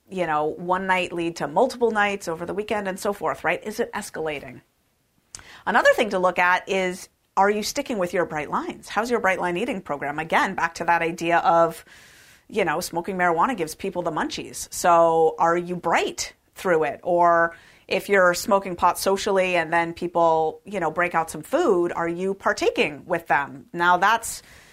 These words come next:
you know, now that's a bigger impact, right? That's all. It's just no shame. It's just, it's just take a look. It's a bigger impact.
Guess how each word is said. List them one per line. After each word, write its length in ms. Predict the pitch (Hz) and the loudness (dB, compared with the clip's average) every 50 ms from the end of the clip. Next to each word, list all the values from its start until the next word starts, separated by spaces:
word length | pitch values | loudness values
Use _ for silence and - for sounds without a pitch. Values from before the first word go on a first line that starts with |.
| _ _ - | _ _ -4
you 160 | - 233 214 | 0 0 2
know, 280 | 180 160 160 170 175 - | 4 4 2 2 0 0
now 320 | 180 180 175 180 190 202 | 0 2 4 6 6 6
that's 240 | 202 196 196 190 - | 6 4 4 4 2
a 60 | 220 | 0
bigger 240 | 185 190 180 196 196 | 0 2 2 2 2
impact, 560 | 226 285 330 - 208 156 - - - - - - | 2 2 2 2 0 0 0 -4 -16 -18 -14 -6
right? 400 | - 175 165 175 226 240 240 - | -2 0 0 0 0 -4 -8 -8
That's 220 | - 202 226 - - | -6 -6 -2 2 4
all. 240 | 180 156 185 262 | 4 4 2 0
It's 200 | - - 180 180 | -4 -6 -6 -4
just 260 | - 196 196 - - - | -4 -6 -6 -6 -10 -10
no 160 | 175 185 214 | -10 -8 -8
shame. 280 | - - 214 285 294 | -6 -6 -6 -6 -6
It's 140 | 220 160 - | -6 -8 -8
just, 160 | - 175 - _ - - - - | -10 -12 -14 _ -20 -20 -14 -10
it's 160 | 160 165 - | -10 -8 -8
just 120 | 175 175 | -10 -10
take 160 | - - 170 180 | -8 -6 -4 0
a 40 | |
look. 340 | 208 277 285 - - - - - - | 2 4 4 2 2 -4 -14 -12 -8
It's 280 | 170 165 156 156 - | -4 -4 -4 -4 -6
a 40 | 180 | -4
bigger 260 | 160 170 185 190 190 | -2 -2 -2 0 0
impact. 560 | 196 247 320 - 165 - - - - - - | -2 -4 -6 -8 -12 -12 -14 -16 -18 -20 -20